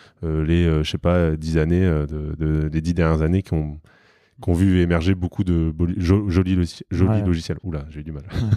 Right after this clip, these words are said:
Speaker 2: Non, non, mais carrément, non, mais c'est un, un, c'est un, tout cet enjeu autour du design et de, et de l'U X, quoi, finalement. Pas, pas confondre aussi le côté joli et le côté accessible, parce que l'U X, euh, en tout ça. Euh, mais justement, euh, revenons juste sur un,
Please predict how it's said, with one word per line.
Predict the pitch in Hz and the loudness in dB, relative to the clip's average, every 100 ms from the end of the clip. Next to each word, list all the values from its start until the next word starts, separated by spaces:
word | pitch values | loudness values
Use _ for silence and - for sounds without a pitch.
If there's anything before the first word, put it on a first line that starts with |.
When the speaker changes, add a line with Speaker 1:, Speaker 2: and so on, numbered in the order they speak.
| - 127 | 0 0
Speaker 2:
Non, | 113 | 2
non, | 123 | 4
mais | 110 | 2
carrément, | - 104 117 110 | 0 0 2 2
non, | 110 | 0
mais | |
c'est | 95 107 | 0 -2
un, | |
un, | 110 107 101 107 | -2 -2 -2 -2
c'est | - 135 | -4 -6
un, | 120 - | -8 -10
tout | - | -10
cet | - - | -6 -2
enjeu | 107 101 113 | 0 2 2
autour | 104 - 110 | 2 -2 -4
du | 107 | -4
design | 101 101 104 107 | -2 0 2 0
et | 95 | -2
de, | 101 120 | -4 -2
et | 123 | 0
de | 101 | 2
l'U | 98 104 | 2 2
X, | 117 - - | 0 0 -4
quoi, | 107 | -4
finalement. | - 107 98 107 | -2 -2 -2 -2
Pas, | 95 139 - | -4 -6 -4
pas | 110 | -6
confondre | - 107 117 101 | -4 -4 -4 -4
aussi | - - | -4 -2
le | 98 107 - - - | -4 -4 -12 -20 -16
côté | - 110 | -2 2
joli | 95 104 117 | 2 4 2
et | |
le | 95 | 2
côté | - 104 107 | 0 0 0
accessible, | 98 - 101 - 120 | -2 -2 -4 -2 -2
parce | 107 101 - | -2 -8 -4
que | 113 | -2
l'U | 101 98 | 0 0
X, | 104 - - | -2 -4 -8
euh, | 127 120 - - - - - | -8 -8 -12 -20 -20 -20 -6
en | 107 | -4
tout | 101 | -4
ça. | - 131 139 - - - - | -2 -2 -2 -12 -20 -4 2
Euh, | 107 110 | 4 4
mais | 113 | 2
justement, | 113 - 143 151 156 | 0 0 0 2 2
euh, | 120 131 123 | 2 2 2
revenons | 117 123 147 | 4 2 0
juste | 131 131 | -2 -4
sur | - | -2
un, | 107 | 0